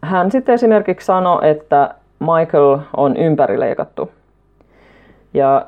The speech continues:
tämän perusteella sitten poliisi, ö, sai niinku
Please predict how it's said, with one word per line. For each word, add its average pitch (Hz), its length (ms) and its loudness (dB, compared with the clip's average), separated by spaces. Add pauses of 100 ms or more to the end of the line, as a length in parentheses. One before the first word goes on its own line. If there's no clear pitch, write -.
(120)
tämän 247 260 0
perusteella 165 600 0
sitten 156 540 -4 (640)
poliisi, 175 640 2 (420)
ö, 139 340 0
sai 143 380 2
niinku 131 480 -2